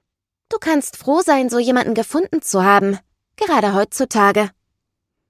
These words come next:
Das bin ich. Irgendwann werde ich ihn wiedersehen. Ich weiß es. Das wünsche ich dir. Charlie lächelte und nahm kurz meine Hand, um sie sanft zu drücken.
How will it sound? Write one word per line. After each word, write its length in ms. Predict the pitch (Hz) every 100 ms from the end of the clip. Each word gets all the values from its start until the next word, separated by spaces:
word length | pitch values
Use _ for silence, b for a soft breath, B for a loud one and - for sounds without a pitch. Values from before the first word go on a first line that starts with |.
| _ _ _ _
Das 320 | - 269 -
bin 240 | - 190 175
ich. 420 | 147 - - - _ _ _ _ B B B B B -
Irgendwann 520 | 247 233 220 247 226
werde 160 | 196
ich 140 | 160 -
ihn 160 | 170
wiedersehen. 680 | 165 180 151 - 135 - 147 _ _ -
Ich 180 | -
weiß 340 | 165 170 190 -
es. 360 | 80 - - _ _ _ _ _ _ _ _ _ _ _ _ _
Das 260 | 392 370 262
wünsche 320 | 262 254 202
ich 200 | 180 -
dir. 280 | 196 180 180 _ _ _ _ _ _ _ _ _ _ _
Charlie 300 | 240 233 233
lächelte 640 | 226 214 208 190 180 175 -
und 160 | 190 -
nahm 160 | 185
kurz 320 | - 220 -
meine 260 | 170 160 165
Hand, 260 | 185 185 -
um 100 | 147
sie 140 | 151
sanft 360 | 151 170 165 -
zu 140 | -
drücken. 380 | 170 190 190 156